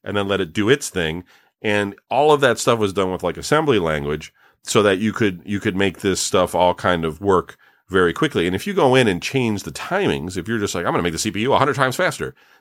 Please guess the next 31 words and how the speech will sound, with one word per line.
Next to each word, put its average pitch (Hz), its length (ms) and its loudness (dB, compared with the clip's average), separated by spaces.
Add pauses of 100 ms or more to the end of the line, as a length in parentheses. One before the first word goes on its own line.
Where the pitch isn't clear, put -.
then 123 320 2
all 139 200 4
of 135 100 4
that 117 200 0
code's 165 500 0
not 101 180 0
gonna 98 140 -2
work 85 280 2
right, - 200 -6 (720)
because 107 340 2
the, 98 280 2
the, 95 240 0
the 87 120 -6
memory 139 300 4
spaces 98 460 0
and 82 100 -4
things 92 240 0
aren't 95 220 0
gonna 101 160 0
be 95 180 0
available 90 480 2
at 85 80 0
the 85 80 -6
same 90 260 0
time 135 380 -2
that 85 180 -2
the 90 120 -8
software 90 320 0
was 76 140 -6
written 71 260 -4
for. - 400 -18